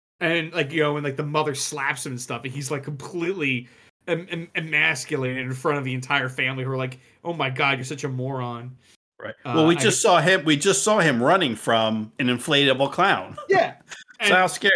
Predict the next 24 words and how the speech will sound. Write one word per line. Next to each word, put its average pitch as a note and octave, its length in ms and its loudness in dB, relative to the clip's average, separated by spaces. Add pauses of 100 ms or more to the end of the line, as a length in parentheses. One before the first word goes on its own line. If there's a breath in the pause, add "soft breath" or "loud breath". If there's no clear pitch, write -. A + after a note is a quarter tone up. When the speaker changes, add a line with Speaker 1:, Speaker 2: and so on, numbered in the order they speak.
Speaker 2:
how, F3+ 300 -2
how E3 120 0
scared E3 320 -4
could D3+ 120 -4
he - 40 -2
be? - 320 -4 (240)
Speaker 1:
And C#3 240 -6
you, D3+ 80 -14 (140)
and D3+ 100 -8
you D3+ 80 -6
have D3+ 80 -6
a C#3 40 -10
good C#3 120 -8
laugh D3 240 -8
that B2 160 -18
way, B2+ 140 -16 (640)
yeah. - 60 -10
Speaker 2:
<laughs> - 1160 -20 (800 loud breath)
Um, E3 640 0
and E3+ 180 2
so, C4 200 2
yeah, G3+ 260 2
with C3 300 2
the, C3 600 2